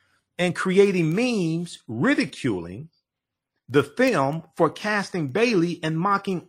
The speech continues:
all of its supporters. So these just, these white supremacists just lost their minds. Okay, Donald Trump lost the election, and white supremacists lost their minds.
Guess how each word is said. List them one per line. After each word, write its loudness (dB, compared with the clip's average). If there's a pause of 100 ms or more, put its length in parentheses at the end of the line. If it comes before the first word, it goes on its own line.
all 10
of 0
its 2
supporters. -2
So -12
these -2
just, -2 (240)
these 2
white 6
supremacists -2
just 0
lost 4
their 2
minds. -8 (600)
Okay, -2
Donald -2
Trump -2
lost -2
the -2
election, -6 (680)
and 0
white 0
supremacists -4
lost -2
their 0
minds. -8